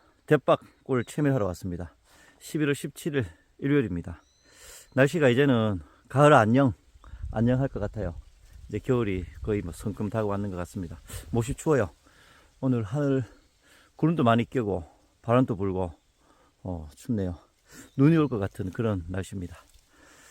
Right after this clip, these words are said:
어, 원래 받은 분봉벌인데 대박 채밀 해보겠습니다. 제일 위에 칸은 요거는 잘라서 한 채통 뜨고 사각으로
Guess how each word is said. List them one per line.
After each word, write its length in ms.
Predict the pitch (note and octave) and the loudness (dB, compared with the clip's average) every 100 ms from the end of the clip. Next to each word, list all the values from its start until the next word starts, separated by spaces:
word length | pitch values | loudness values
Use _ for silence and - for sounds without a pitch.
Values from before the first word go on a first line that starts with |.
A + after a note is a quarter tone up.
| - | -6
어, 120 | G#2+ | -2
원래 300 | - D#3+ A2 F#2+ | 2 4 2 0
받은 260 | C#3 B2 | -4 -2
분봉벌인데 800 | G#2+ A2 B2 C3 C#3 C#3 G#2 F#2 - _ _ _ _ _ _ | -2 0 2 2 2 2 0 -2 -8 _ _ _ _ _ _
대박 260 | A2 B2 | -4 -4
채밀 380 | - - B2 G#2 D#2 _ _ _ _ _ - | -4 -2 0 -2 -4 _ _ _ _ _ -14
해보겠습니다. 640 | F#2 F#2+ F2 G2+ F2+ E2 _ _ - - - | -8 -6 -6 -8 -8 -10 _ _ -20 -20 -16
제일 360 | - C#3 D3 D#3 | 2 4 6 6
위에 160 | G#3 | 2
칸은 540 | F3 B2+ G#2+ G#2 F#2+ E2 _ _ _ _ | 2 0 0 0 -4 -8 _ _ _ _
요거는 280 | A2 B2 A#2 | -6 -4 -2
잘라서 540 | - D3 B2 - F2 E2+ - - - - - - - - - - - _ - - - - - | -2 -2 -2 -4 -8 -8 -14 -20 -20 -20 -16 -14 -14 -16 -20 -20 -20 _ -20 -20 -18 -16 -12
한 140 | - E3+ | -8 -8
채통 420 | E3 - C#3+ C#3+ - - - - - _ _ _ _ | -8 -4 -2 -4 -8 -20 -20 -20 -20 _ _ _ _
뜨고 300 | - D3+ C#3 F2 - _ _ _ | -10 -2 -2 -2 -10 _ _ _
사각으로 680 | - C#3+ C#3+ C#3 B2 B2 B2 | -14 -6 -2 -2 -2 -2 -4